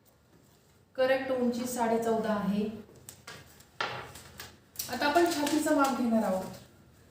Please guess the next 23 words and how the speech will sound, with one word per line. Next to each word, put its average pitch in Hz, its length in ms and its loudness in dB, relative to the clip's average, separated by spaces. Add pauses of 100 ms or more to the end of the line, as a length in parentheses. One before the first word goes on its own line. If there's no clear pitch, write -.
आणि 226 180 -2 (120)
छातीचं 240 420 -2
माप 226 260 2
हे 226 100 -2
पाठीमागून, 226 800 2
पाठीमागूनच 233 640 0
घ्यायचं 226 300 -2
आहे. 196 280 -4 (440)
तर 220 100 -4 (100)
छातीचं 233 520 -2
माप 233 240 2
आपण 233 240 -2 (100)
पूर्ण 285 320 6
जर 294 200 4
टेप 269 280 -2
ठेवला 226 380 2 (720)
तर 262 60 0
आपली 254 260 0
ही 277 140 8
मार्जिन 277 380 6 (100)
खूप 302 240 0
जास्त 269 340 6
आहे, 196 360 -2